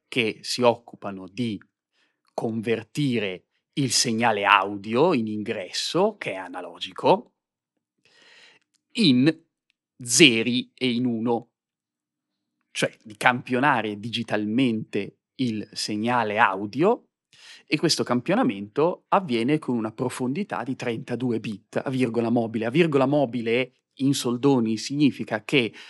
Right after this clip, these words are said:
noi non clippiamo mai in ingresso, a meno che il segnale non superi meccanicamente il limite della sensibilità del microfono. Per quanto riguarda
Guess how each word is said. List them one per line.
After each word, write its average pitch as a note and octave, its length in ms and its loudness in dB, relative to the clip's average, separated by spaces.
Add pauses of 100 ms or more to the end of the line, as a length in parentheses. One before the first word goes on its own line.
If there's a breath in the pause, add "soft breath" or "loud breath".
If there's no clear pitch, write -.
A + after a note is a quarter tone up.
(260 loud breath)
noi C3 640 4 (100)
non D#3 300 6
clippiamo A#2 580 0
mai A2+ 300 2
in G#2 80 -4
ingresso, G#2 760 -6 (380)
a B2+ 100 6
meno C#3 300 8
che A2+ 420 -2 (440)
il C3 180 -2
segnale B2 720 0
non C3 280 4
superi B2 800 -2
meccanicamente C3 1400 0
il B2+ 180 -4
limite A2+ 520 0
della G#2 220 -6
sensibilità G#2 600 -4
del G#2 140 -6
microfono. G#2+ 600 0
Per B2 140 -8
quanto B2+ 300 -4
riguarda B2 520 0